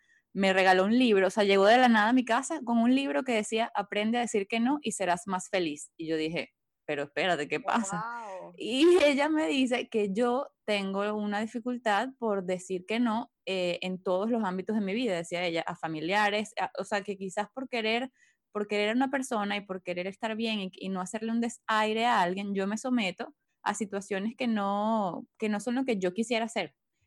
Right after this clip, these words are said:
Speaker 1: Entonces ella me dio sutilmente su opinión <laughs> regalándome el libro y desde ahí como que comencé con esta relación y con este tema de los límites, porque si-, sinceramente antes de eso, que eso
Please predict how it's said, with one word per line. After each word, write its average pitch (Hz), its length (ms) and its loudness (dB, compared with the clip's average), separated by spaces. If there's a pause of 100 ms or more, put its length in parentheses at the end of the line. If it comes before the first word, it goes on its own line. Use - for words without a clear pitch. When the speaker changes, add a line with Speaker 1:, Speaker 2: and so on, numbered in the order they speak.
(140)
Speaker 1:
Entonces 220 480 -2
ella 262 200 2
me 269 160 4
dio 247 220 2
sutilmente 277 880 0
su 240 140 -2
opinión 254 560 4
<laughs> 269 60 4
regalándome 208 580 2
el 262 120 0
libro 196 360 -2 (560)
y 226 180 4
desde 208 260 4
ahí 233 160 2
como 226 160 4
que 220 120 0
comencé 196 440 -2
con 226 160 0
esta 233 200 0
relación 240 420 0
y 220 80 -2
con 202 120 -6
este 214 180 -6
tema 233 220 -2
de 240 60 0
los 208 120 0
límites, 208 360 -2
porque 175 180 -8
si-, - 220 -12
sinceramente 190 800 -2
antes 190 300 -4
de 185 180 0
eso, 185 160 -8
que 165 100 -16
eso 185 120 -12